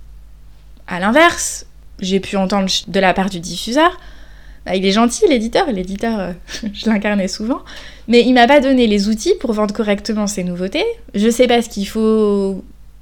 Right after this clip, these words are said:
faire pour le mettre en avant, j'ai pas les outils, et, euh, franchement, pour exister par rapport à la concurrence, je vois pas comment on va faire, je vois pas comment on va atteindre les objectifs qu'on a fixés.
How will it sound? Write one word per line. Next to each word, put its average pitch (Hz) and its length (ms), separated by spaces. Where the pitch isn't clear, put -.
faire 240 380
pour 202 120
le 185 60
mettre 180 220
en 196 80
avant, 330 220
j'ai 233 140
pas 208 140
les 180 220
outils, 233 280
et, 202 240
euh, 180 200
franchement, 254 360
pour 247 140
exister 196 340
par 233 120
rapport 190 280
à 185 60
la 175 120
concurrence, 196 560
je - 40
vois 202 120
pas 269 80
comment 240 280
on 190 40
va 180 200
faire, 285 260
je 220 40
vois 185 140
pas 262 160
comment 233 300
on - 20
va 185 140
atteindre 233 300
les 190 140
objectifs 180 460
qu'on 202 140
a 196 80
fixés. - 400